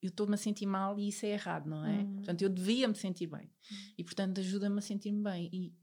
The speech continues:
Speaker 1: e vamos fazer isso, se, se for isso que a pessoa quiser, mas primeiro vamos falar do que é. Vamos falar da realidade, da verdade, do que está a acontecer aqui e, e, e encontrar, ah, ah,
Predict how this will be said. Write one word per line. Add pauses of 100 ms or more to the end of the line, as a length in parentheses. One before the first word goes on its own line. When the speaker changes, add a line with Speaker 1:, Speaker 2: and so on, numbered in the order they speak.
(520)
Speaker 1:
e
vamos
fazer
isso,
se,
se
for
isso
que
a
pessoa
quiser,
mas
primeiro (160)
vamos
falar
do
que
é. (420)
Vamos
falar
da
realidade,
da
verdade,
do
que
está
a
acontecer
aqui
e, (100)
e,
e
encontrar, (840)
ah,
ah,